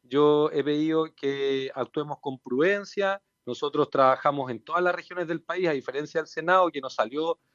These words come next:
de este edificio a escuchar cómo es la vida de la pesca artesanal y de toda la gente de mar, y es por eso que,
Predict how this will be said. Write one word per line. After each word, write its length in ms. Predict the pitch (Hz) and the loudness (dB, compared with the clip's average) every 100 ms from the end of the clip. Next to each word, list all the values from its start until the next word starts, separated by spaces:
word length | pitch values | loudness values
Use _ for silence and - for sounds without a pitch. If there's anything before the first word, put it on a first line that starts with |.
| _ | _
de 360 | - 147 156 160 | -10 -4 2 2
este 260 | 160 151 - | 2 0 0
edificio 760 | 160 156 180 170 - 170 165 - | 0 -2 -10 -4 4 6 6 2
a 60 | 139 | 0
escuchar 580 | - - 139 165 165 165 _ _ _ _ | 0 -4 -4 2 2 2 _ _ _ _
cómo 340 | - 160 160 165 | 2 4 4 2
es 100 | 156 | 2
la 120 | 147 | 2
vida 240 | 143 180 | 2 0
de 40 | 170 | 0
la 120 | 147 | -2
pesca 240 | 156 - | -6 -6
artesanal 640 | 151 _ - 139 147 170 165 - - _ | -6 _ -20 -6 0 0 0 -12 -20 _
y 100 | 123 | -8
de 80 | 120 | 0
toda 180 | 175 185 | 4 4
la 80 | |
gente 320 | - 175 170 165 | 4 0 -2 -4
de 80 | |
mar, 240 | 160 180 220 _ _ _ _ - | 2 2 0 _ _ _ _ -8
y 80 | |
es 60 | 127 | -6
por 180 | - 131 | 0 0
eso 200 | 143 165 | 2 -2
que, 360 | 151 151 160 165 | -2 0 0 -2